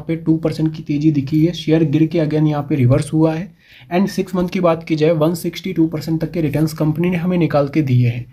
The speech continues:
वन ईयर में दोस्तों यहाँ पे वन सिक्सटी टू परसेंट तक के रिटर्न्स जो है वो इरेडा शेयर में हमें मिले हैं। देखिए दोस्तों इरेडा में जो ये तेज़ी चल रही है रीज़न क्या है, क्या है दोस्तों यहाँ पे वजह जिस वजह से ये शेयर कंटिन्यू भाग रहा है?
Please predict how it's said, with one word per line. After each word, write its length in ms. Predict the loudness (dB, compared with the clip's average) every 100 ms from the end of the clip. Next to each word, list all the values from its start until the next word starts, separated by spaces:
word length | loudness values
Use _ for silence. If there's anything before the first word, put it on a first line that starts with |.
| -20 -20 -10
वन 220 | 0 2 4
ईयर 180 | 2
में 100 | 0 -4
दोस्तों 280 | -6 -6
यहाँ 240 | -4 -4 -4
पे 100 | -4
वन 160 | -2 -2
सिक्सटी 320 | -6 -8 -4
टू 120 | -4
परसेंट 340 | -2 -4 -4 -4
तक 120 | -4
के 120 | -2
रिटर्न्स 320 | 0 -2 -2
जो 160 | 0 0
है 60 |
वो 140 | 2 2
इरेडा 320 | 2 2 0
शेयर 260 | -2 -2 -2
में 120 | -2
हमें 200 | 0 2
मिले 240 | 4 4
हैं। 300 | 4 0 -4 -10 -20 -18 -4
देखिए 160 | 0 4
दोस्तों 280 | 2 2 0
इरेडा 420 | 2 0 0 2
में 120 | 2
जो 100 | 2
ये 100 | 0 0
तेज़ी 300 | -2 0 2
चल 200 | 4 2
रही 220 | 2 0
है 120 | -2
रीज़न 380 | 0 0 2 2
क्या 200 | 2 0
है, 160 | -2 -6
क्या 240 | -6 -6 -2
है 180 | -2
दोस्तों 300 | -2 -4 0
यहाँ 220 | 0 2 0
पे 140 | 0
वजह 280 | 2 4 2
जिस 200 | 0 -2
वजह 200 | -2 -2
से 180 | -2 -4
ये 60 | -4
शेयर 260 | 0 0 0
कंटिन्यू 460 | -2 0 2 4
भाग 260 | 4 2 2
रहा 60 | 0
है? 200 | -2